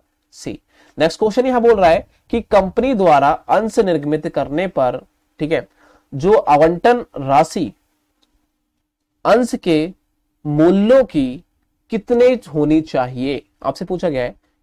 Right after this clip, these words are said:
कितनी होनी चाहिए। मतलब मान लीजिए, एक कंपनी है, उसके अंश निर्गमित, अ, करने पर जो आवंटन राशि होती है, उनके अंश के मूल्यों पर कितनी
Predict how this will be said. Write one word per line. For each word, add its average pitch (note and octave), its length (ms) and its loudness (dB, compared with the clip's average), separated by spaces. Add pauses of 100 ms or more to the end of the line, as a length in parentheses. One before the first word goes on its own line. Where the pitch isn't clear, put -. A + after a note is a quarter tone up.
कितनी G#3 460 -4
होनी C#3+ 380 -4
चाहिए। B2 360 -10
मतलब D#3+ 240 -6
मान G#3 180 -2
लीजिए, G3+ 280 -4
एक G#3 120 -8
कंपनी E3+ 360 -4
है, C#3 140 -4
उसके - 320 -8
अंश F#3 340 -6
निर्गमित, E3 440 -6 (480)
अ, D3 160 2
करने E3+ 340 -2
पर G#3 180 0
जो A3 320 0 (360)
आवंटन F3+ 460 4
राशि D#3 300 2
होती B2+ 280 -4
है, A#2+ 320 -4
उनके D#3+ 440 -4
अंश F3 340 -4
के E3 300 -4
मूल्यों C3 540 -4
पर D3+ 220 -6
कितनी G#3 600 -4